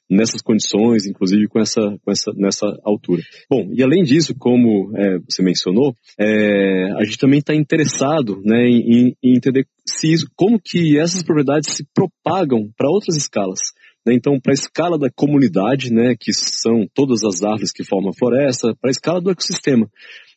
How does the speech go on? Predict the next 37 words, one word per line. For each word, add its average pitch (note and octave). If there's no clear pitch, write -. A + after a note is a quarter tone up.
Né? A#2+
Então, C#3
nós D#3+
temos, E3
é, A#2+
essa C#3+
abordagem, C#3
né, A2+
também A2
de A#2
entender A#2
as B2+
propriedades G2+
de A2+
outras B2+
árvores A2+
e A2
geralmente A#2
das, G#2+
das G2
espécies -
que -
são A2
as G2
espécies -
mais G#2+
abundantes. B2+
Então, B2+
a D3
partir F#3
dessa E3
compreensão, B2
né, G2+
desses, G2
dos G2+
mecanismos B2+
funcionais, A2